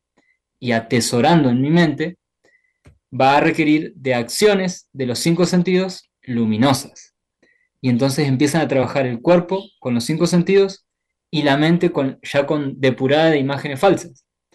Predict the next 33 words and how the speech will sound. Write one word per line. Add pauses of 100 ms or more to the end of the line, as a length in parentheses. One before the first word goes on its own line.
(500)
Y
eso
genera
una
elevación (1600)
y
que
nos
va
a
llevar,
por
supuesto, (840)
a
también
poder
entender
la
siguiente
ley. (720)
Pero
veamos
un
poquito
más
qué
dice
esta. (420)
La
mente (380)
es
para
sanar.